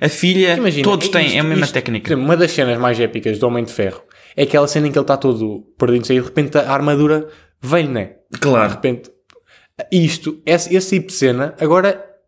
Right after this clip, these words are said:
Speaker 2: nunca mais pode existir, porque é só carregar num botão e o fato aparece. Tipo,
Speaker 1: Sim, sim.
Speaker 2: nunca
Speaker 1: Isto,
Speaker 2: há esse
Speaker 1: isto da
Speaker 2: perigo.
Speaker 1: nanot-, e, e repara, sem qualquer tipo de justificação.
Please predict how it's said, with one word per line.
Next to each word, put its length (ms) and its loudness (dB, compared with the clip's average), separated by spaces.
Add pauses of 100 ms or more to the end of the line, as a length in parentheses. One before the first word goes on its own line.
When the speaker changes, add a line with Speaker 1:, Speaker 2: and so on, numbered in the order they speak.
(380)
Speaker 2:
nunca 320 -2
mais 180 -2
pode 240 -4
existir, 380 -14
porque 160 -10
é 60 0
só 160 -2
carregar 280 -2
num 140 -4
botão 260 -4
e 80 -4
o 40 -6
fato 260 -6
aparece. 460 -6
Tipo, 80 -14
Speaker 1:
Sim, 320 -2
sim. 60 -2
Speaker 2:
nunca 180 0
Speaker 1:
Isto, 120 -2
Speaker 2:
há 80 -2
esse 100 -2
Speaker 1:
isto 220 -6
da 120 0
Speaker 2:
perigo. 180 2
Speaker 1:
nanot-, 180 -2
e, 200 0
e 20 0
repara, 420 -2
sem 300 -2
qualquer 380 0
tipo 260 -4
de 100 -8
justificação. 840 -4